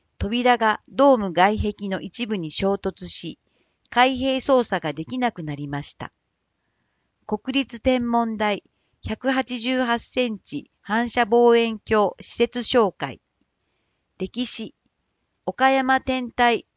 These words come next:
物理観測所。現在、ハワイ観測所岡山分室は、昭和三十五年に東京大学東京天文台の付属施設として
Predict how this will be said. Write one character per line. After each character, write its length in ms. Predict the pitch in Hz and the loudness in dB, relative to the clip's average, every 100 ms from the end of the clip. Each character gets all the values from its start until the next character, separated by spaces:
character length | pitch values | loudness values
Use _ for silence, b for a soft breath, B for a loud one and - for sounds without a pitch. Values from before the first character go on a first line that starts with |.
| - | -16
物 280 | 202 - 247 | -14 -6 -6
理 120 | 254 | -4
観 260 | 254 254 | -2 -2
測 260 | 233 247 240 | -2 -4 -4
所。 280 | - 220 - _ _ _ _ _ _ _ | -2 -2 -4 _ _ _ _ _ _ _
現 280 | 240 269 208 | -2 -2 -2
在、 280 | 175 147 - _ _ _ _ | -2 -4 -6 _ _ _ _
ハ 180 | 262 | 0
ワ 160 | 262 214 | 2 2
イ 160 | 165 - | 0 -6
観 260 | 196 226 226 | -4 -4 -2
測 280 | 226 - | -6 -6
所 280 | 208 202 - _ - | -6 -4 -4 _ -10
岡 240 | - 254 | 0 2
山 260 | 254 240 233 | 2 0 -2
分 260 | 247 233 | -2 -4
室 320 | - - 147 | -6 -12 -8
は、 160 | 147 127 _ _ _ _ _ _ _ _ _ _ _ _ | -6 -6 _ _ _ _ _ _ _ _ _ _ _ _
昭 300 | - 247 262 | -2 4 4
和 120 | 262 | 4
三 280 | 262 285 262 | 4 2 2
十 220 | 196 180 | -2 -6
五 160 | 151 160 | -4 -4
年 320 | 175 175 170 | -4 -6 -6
に 180 | 165 170 _ _ - | -10 -12 _ _ 0
東 260 | 247 262 | 2 2
京 260 | - 277 262 | 2 2 4
大 220 | 254 247 | 4 2
学 380 | 170 160 - - _ _ | -2 -8 -10 -16 _ _
東 220 | 233 254 247 | 2 2 2
京 260 | 254 247 | 2 2
天 300 | 247 247 240 240 | 2 0 0 -2
文 240 | 240 233 | -2 -2
台 240 | 226 226 | -2 -2
の 220 | 208 202 - b b - | -2 -4 -6 b b -18
付 120 | 202 | -2
属 260 | 262 - | -2 -2
施 140 | 254 - | -6 -2
設 260 | 262 - | -2 -4
と 120 | - 170 | -6 -8
し 140 | - | -6
て 220 | - - | -8 -8